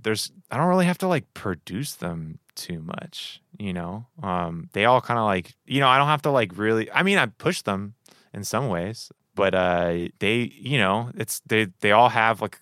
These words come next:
like, kind of, like, a baseline level of excellence that, like, I don't, I'm not in there, like, fixing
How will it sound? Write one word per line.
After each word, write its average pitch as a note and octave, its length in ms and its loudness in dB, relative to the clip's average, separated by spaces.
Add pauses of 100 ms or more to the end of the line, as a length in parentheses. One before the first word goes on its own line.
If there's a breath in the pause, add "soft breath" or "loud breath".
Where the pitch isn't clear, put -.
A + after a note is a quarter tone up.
(140)
like, F#2+ 160 -8
kind A2 180 0
of, G#2 60 0
like, G2+ 140 0
a F2 60 -2
baseline F#2+ 580 -2
level F#2 280 -2
of D#2+ 100 -6
excellence E2+ 640 -8
that, E2 220 -10 (240)
like, G2 160 -4
I F#2+ 80 2
don't, F#2 200 0 (400 loud breath)
I'm A#2+ 60 -4
not A#2 160 2
in A#2 80 0
there, A2 220 2
like, G2 260 -2 (500 soft breath)
fixing G#2 920 -2